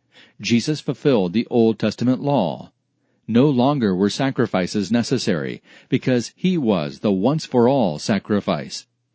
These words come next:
No longer were specific dress requirements necessary, and no longer were God's people identified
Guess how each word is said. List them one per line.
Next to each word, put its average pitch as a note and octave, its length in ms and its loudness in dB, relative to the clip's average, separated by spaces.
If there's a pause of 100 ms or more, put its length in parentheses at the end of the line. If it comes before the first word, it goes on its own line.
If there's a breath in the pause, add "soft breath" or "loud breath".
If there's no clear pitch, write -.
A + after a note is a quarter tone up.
(260 soft breath)
No D3 200 4
longer D3+ 460 0
were A2+ 160 2
specific B2+ 560 -4
dress C3 300 -2
requirements F#2+ 640 0
necessary, A#2+ 720 -2 (440 soft breath)
and A2 140 -2
no G#2 140 4
longer A2+ 480 2
were A2 160 0
God's G#2+ 340 -2
people B2 320 -2
identified A#2 760 -2